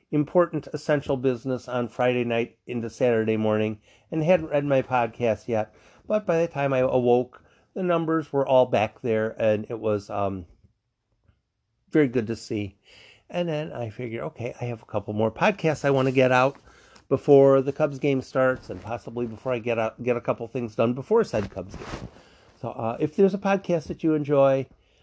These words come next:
this might even be one of them, and you have a person who you're thinking, "You know, that person might like this podcast,"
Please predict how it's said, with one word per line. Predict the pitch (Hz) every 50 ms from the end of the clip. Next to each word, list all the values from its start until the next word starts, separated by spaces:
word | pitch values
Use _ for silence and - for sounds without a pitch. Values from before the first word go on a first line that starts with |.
| _ _ _ _ _ _
this | 107 80 - - -
might | 98 98 107 107
even | 117 113 120 139
be | 139 160 170
one | 160 180 220
of | 262 262 180
them, | 143 107 82 73 87
and | 117 113
you | 120 123
have | 120 139 139 131
a | 127
person | - - 147 147 139 - - 151 135
who | 117 131 135 135 131 135 127 123 _ _ _ _ _ _ _ _
you're | 120 120
thinking, | 117 - 135 127 104 - 120 110 110
"You | 113 120 135
know, | 160 196 226 214
that | 170 160 170 - _ -
person | - 165 160 - - - 151 147
might | 135 131 135 -
like | - 120 120 117 -
this | - 117 104
podcast," | - _ 107 104 104 - - - 110 110 104 -